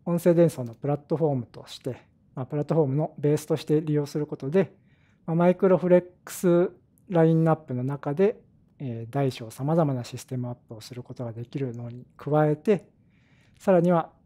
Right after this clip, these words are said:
えー、このダンテに対応しているサードパーティー製の製品ですね。それらと組み合わせて、さらに高度なインテグレーションシステムを組むということもできるようになっています。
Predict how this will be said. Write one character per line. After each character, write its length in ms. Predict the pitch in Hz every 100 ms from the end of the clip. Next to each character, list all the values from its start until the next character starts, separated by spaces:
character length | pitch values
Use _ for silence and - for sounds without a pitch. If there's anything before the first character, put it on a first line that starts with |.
| -
え 380 | 139 127 120 131
ー、 100 | -
こ 80 | 143
の 100 | 131
ダ 140 | 165
ン 100 | 165
テ 140 | 147
に 100 | 113
対 320 | 110 131 123 120
応 160 | 117
し 100 | -
て 120 | -
い 140 | 120 127
る 200 | 160 156 _
サ 200 | - 170
ー 40 |
ド 80 | 180
パ 140 | 190
ー 60 | 180
テ 100 | 196
ィ 20 |
ー 20 | 180
製 220 | 180 170
の 280 | 165 160 - _ _
製 200 | - 151
品 140 | - -
で 60 | _
す 80 |
ね。 160 | 143 - _ _ _ _ _ _ -
そ 80 | 160
れ 100 | 156
ら 120 | 156
と 280 | 190 185 _ _ _
組 160 | 160 151
み 60 |
合 80 | 147
わ 100 | 139
せ 120 | -
て、 320 | 131 190 170 _ _
さ 160 | - 196
ら 80 |
に 140 | 160 139
高 220 | - 175
度 80 | 156
な 120 | 185
イ 60 | 156
ン 80 |
テ 120 | 143 143
グ 80 |
レ 60 | 143
ー 40 |
シ 100 | 139
ョ 40 | 143
ン 60 |
シ 80 | 139
ス 60 | -
テ 100 | 127
ム 140 | 151
を 40 | 170
組 200 | 165 127
む 100 | - -
と 120 | 143
い 60 | 151
う 40 |
こ 100 | 160
と 100 | 240
も 120 | 233
で 120 | 123
き 100 | 113
る 60 | 117
よ 80 | 104
う 40 |
に 60 | 113
な 60 | 120
っ 40 |
て 140 | -
い 20 | 127
ま 100 |
す。 120 | -